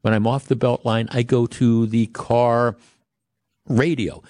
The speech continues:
Jeff, I think, um, A M radio is destined to go away. I don't think it's a loss. Well, I don't know. I think a lot of the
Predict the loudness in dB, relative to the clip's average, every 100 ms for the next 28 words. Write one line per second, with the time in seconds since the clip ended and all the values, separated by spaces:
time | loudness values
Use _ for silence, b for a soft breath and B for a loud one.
0 | b _ -2 -2 -4 -2 -2 -2 -2 -2
1 | -6 -4 -2 0 -2 0 0 2 0 2
2 | 2 2 2 0 0 2 2 -2 -4 -2
3 | -2 -4 -4 -2 -2 -4 0 2 4 2
4 | 2 0 0 0 0 0 0 0 0 -2
5 | -2 0 2 4 2 -2 -14 b b b
6 | 0 2 0 _ -4 -2 2 0 0 -2
7 | -2 0 0 0 0 0 0 0